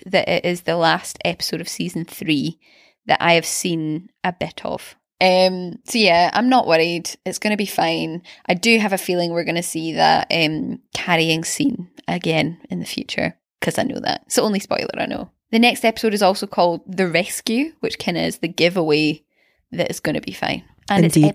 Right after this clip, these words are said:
Speaker 1: episode seven. Like, main characters don't die in episode seven of series one.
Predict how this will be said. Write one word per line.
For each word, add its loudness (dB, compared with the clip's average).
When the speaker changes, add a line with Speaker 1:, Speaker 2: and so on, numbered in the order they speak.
Speaker 1:
episode -2
seven. -2
Like, -2
main 2
characters 0
don't -2
die 2
in -2
episode -6
seven -6
of -10
series -10
one. -6